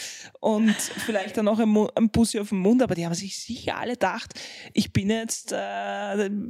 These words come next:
sicher dreißig Jahre jünger oder wenn nicht vierzig Jahre jünger, ja.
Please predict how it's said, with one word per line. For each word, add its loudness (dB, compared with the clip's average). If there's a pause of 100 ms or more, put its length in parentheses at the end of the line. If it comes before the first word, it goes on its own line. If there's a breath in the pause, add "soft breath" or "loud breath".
sicher -6
dreißig -4
Jahre -4
jünger 0
oder 2
wenn 2
nicht -4
vierzig -4
Jahre -2
jünger, 0
ja. -6